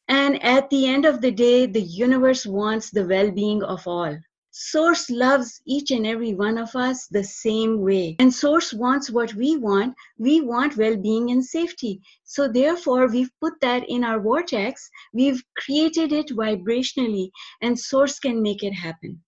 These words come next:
So Source, all we want is for this storm to divert its course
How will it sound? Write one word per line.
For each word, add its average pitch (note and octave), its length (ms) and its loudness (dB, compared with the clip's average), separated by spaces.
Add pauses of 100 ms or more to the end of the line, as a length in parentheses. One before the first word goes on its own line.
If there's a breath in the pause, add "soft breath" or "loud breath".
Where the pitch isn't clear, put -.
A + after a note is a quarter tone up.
So D#4+ 240 0
Source, E4+ 640 2 (120)
all D4+ 260 2
we D#4 220 2
want A#3+ 480 0 (100)
is C4+ 220 0
for C4 260 2 (220)
this D4+ 360 4
storm C4 680 0
to A3+ 100 -4
divert G3 680 0
its - 280 -6
course - 420 -4